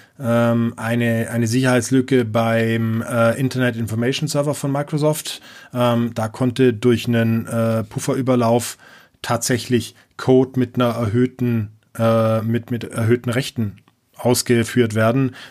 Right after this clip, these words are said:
was natürlich immer extrem kritisch ist. Und, ähm, das ist also etwas, äh, Unternehmen, die,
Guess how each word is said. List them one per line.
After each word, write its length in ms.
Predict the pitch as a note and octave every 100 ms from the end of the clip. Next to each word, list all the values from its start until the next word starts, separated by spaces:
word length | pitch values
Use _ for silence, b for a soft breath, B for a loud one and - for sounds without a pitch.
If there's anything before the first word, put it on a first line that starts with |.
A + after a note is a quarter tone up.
| -
was 160 | A2+
natürlich 300 | B2 A#2+ A2+
immer 200 | B2 A#2
extrem 520 | G#2 - - A#2+ C#3
kritisch 400 | B2+ A#2+ A2 G#2
ist. 260 | A2+ B2+ - B B B B B
Und, 460 | - A#2+ A2+ A2+ A2
ähm, 460 | A#2 A#2 A2+ A#2 A2
das 160 | A#2 A2+
ist 80 |
also 180 | B2 A2+
etwas, 500 | - A#2+ A#2+ A2+ -
äh, 840 | - - - F#2+ F#2+ - A#2+ - -
Unternehmen, 600 | A#2+ A#2 A#2 A#2+ A#2+ A#2
die, 320 | A#2 A2+